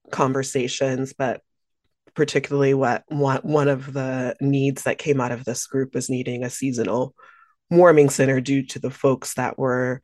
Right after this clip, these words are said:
um, experiencing homelessness or unhoused during the coldest months of the year. Um, there wasn't, it wasn't logistically possible for those folks to get over to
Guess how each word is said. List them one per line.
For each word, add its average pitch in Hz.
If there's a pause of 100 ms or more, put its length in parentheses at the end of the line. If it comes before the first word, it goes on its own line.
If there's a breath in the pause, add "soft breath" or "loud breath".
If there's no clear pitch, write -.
um, 123
experiencing 139
homelessness 131
or 131
unhoused 131
during 123
the 127
coldest 123
months -
of 120
the 107
year. - (100)
Um, 123 (160)
there 131
wasn't, 135
it 135
wasn't 135
logistically 131
possible 131
for 131
those 127
folks 127
to 139
get 131
over 127
to 127